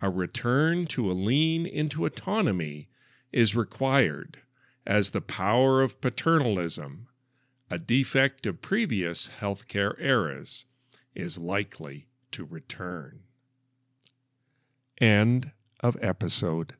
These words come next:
five. Join us next time while we consider the next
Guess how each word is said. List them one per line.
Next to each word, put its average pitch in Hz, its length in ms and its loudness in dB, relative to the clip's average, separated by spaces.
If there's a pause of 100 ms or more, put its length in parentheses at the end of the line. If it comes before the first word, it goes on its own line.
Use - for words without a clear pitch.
(140)
five. - 840 -4 (1700)
Join 87 340 0
us 90 160 4
next 147 300 4
time 123 500 0 (560)
while 139 200 6
we 151 120 10
consider 165 580 4
the 156 180 4
next 160 580 2